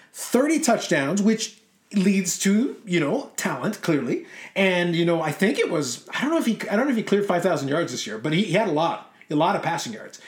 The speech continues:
And he had some really monster games. But then also some inexplicably unexplainable interceptions where it's like, you're literally throwing to the wrong team. And it's not like double coverage. It's like, no, there's none of your players there. The other team's players are there.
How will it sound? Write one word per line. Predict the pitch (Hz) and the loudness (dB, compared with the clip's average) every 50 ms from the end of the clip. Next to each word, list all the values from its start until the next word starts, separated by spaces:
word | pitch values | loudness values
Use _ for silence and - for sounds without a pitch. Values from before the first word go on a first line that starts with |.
| - - | -16 -6
And | - 170 175 | -2 2 4
he | 185 247 | 4 4
had | 320 330 - | 2 2 0
some | - 214 196 170 151 147 | 2 2 2 2 2 2
really | 151 170 202 202 180 156 | 4 4 4 4 2 2
monster | 151 147 147 160 185 196 170 - - 151 | 2 2 2 2 2 2 0 0 0 0
games. | 139 147 185 190 139 - - - - - - - - - - | 2 2 2 0 0 -4 -8 -12 -14 -14 -18 -18 -14 -4 0
But | 220 214 220 | 0 4 4
then | 254 247 240 | 4 4 4
also | 247 262 247 - 220 | 0 0 0 0 0
some | - - 214 202 - - | 0 0 -2 -2 -2 0
inexplicably | 262 302 294 262 208 - - - - - - 254 285 294 294 226 190 175 160 147 147 143 - - | 0 2 2 2 2 0 0 -2 -2 -2 -2 0 0 0 2 0 0 2 2 2 0 0 0 0
unexplainable | - 269 285 262 - - - - - - - 208 254 277 277 233 190 151 147 127 123 107 - - | 2 2 2 2 0 0 0 -2 -2 -2 0 0 2 2 4 2 2 0 -2 -4 -6 -8 -8 -2
interceptions | - 240 262 262 208 - - 240 269 269 - - 175 143 120 120 | 0 2 2 2 2 2 2 2 0 0 0 0 -2 -2 -2 -2
where | 135 156 170 | 0 0 2
it's | 170 170 | 2 2
like, | 196 180 165 - - - - | 2 0 0 -2 -6 -4 0
you're | 190 214 220 220 | 2 4 4 4
literally | 214 220 302 339 311 269 240 196 | 4 4 4 4 4 4 2 2
throwing | 190 - - 247 269 269 247 220 | 0 0 0 2 2 2 2 0
to | 196 196 | 0 0
the | 175 175 | 0 2
wrong | 175 196 220 220 214 196 | 2 2 2 2 2 0
team. | - 196 240 311 262 170 127 - - - - | 0 0 0 0 0 -2 -4 -6 -12 -12 -4
And | - 185 214 196 - | -2 0 0 0 0
it's | - 202 - - | -2 -4 -2 0
not | 196 233 285 285 | 0 0 2 2
like | 254 247 208 175 160 160 | 0 0 0 -2 -2 0
double | 147 202 220 233 220 | 0 2 2 2 2
coverage. | 208 - 214 269 254 190 156 143 | 0 2 0 2 2 0 0 0
It's | 160 165 - | -2 -2 -2
like, | 180 170 - - - - | -2 -2 -4 -6 -4 0
no, | 180 214 302 320 - - - - - - - - - | 2 2 2 2 0 -2 -4 -10 -16 -20 -18 -6 0
there's | - 202 220 190 170 180 | 2 2 2 2 2 0
none | 190 185 208 254 302 | 0 2 2 2 2
of | 294 226 | 2 0
your | 175 180 208 285 349 320 | 2 2 2 2 2 0
players | - 220 185 151 143 143 131 | -2 -2 0 0 0 0 0
there. | - 139 123 156 220 226 - - - | 0 -2 0 0 -2 -2 -4 -2 2
The | 202 226 | 4 4
other | 277 339 359 294 | 4 4 2 2
team's | - 247 220 - | 2 2 0 2
players | - - - 170 151 - | 0 0 0 0 0 0
are | - | -2
there. | 139 131 113 90 - | -4 -4 -4 -6 -8